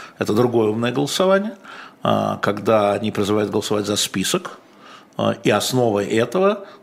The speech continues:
является не, а, подход, что этот может победить единоросса. И не голосуйте за любого, кроме как единоросса,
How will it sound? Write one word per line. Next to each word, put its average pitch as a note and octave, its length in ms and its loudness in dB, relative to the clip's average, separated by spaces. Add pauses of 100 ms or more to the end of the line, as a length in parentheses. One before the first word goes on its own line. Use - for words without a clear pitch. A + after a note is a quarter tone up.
является A#2+ 840 0 (260)
не, A2+ 440 2
а, G#2 360 2
подход, G#3 500 2
что - 260 -2
этот A2+ 380 0
может A#2 400 2
победить G#2+ 640 -2
единоросса. G2+ 840 -2 (1200)
И A#2 140 2
не A#2+ 100 4
голосуйте C#3 600 6
за A#2 140 6
любого, B2+ 680 4 (260)
кроме A#2+ 400 2
как G2 300 -2
единоросса, A2 720 -2